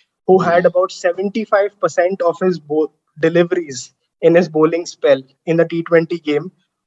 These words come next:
Speaker 1: which were dot balls. And at that point, he was the highest wicket taker,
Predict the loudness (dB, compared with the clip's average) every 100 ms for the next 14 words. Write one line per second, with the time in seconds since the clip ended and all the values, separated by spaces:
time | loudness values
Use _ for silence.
0 | -20 -2 0 4 2 4 4 4 4 2
1 | 2 -10 -20 _ _ 0 4 2 4 0
2 | 0 0 2 2 2 -2 -14 -18 _ _
3 | _ -4 0 4 4 2 0 -2 -2 -4
4 | -8 -8 -8 -6 -4 -2 -2 2 4